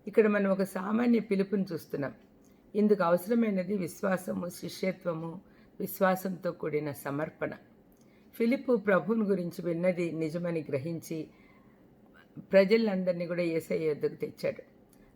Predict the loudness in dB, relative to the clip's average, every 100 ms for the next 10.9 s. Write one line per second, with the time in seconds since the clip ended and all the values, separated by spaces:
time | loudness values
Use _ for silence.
0 | -2 0 2 4 4 4 0 0 0 -2
1 | -8 -14 -12 -6 -2 -2 0 0 0 -2
2 | -4 -2 -4 -2 -4 -6 -8 -10 -2 0
3 | 0 -2 -2 -2 -2 -2 -2 -4 -4 -4
4 | -2 -4 -4 -6 -6 -6 -6 -6 -6 -4
5 | -4 -6 -20 -20 -4 2 4 4 4 2
6 | 2 2 2 2 0 0 -2 -4 -6 -18
7 | -20 -20 -20 _ -20 _ -4 4 4 4
8 | 4 4 4 2 0 0 0 0 0 0
9 | 0 -2 -2 0 0 0 0 0 -2 -6
10 | -8 -4 -2 -2 -4 -4 -2 -2 -4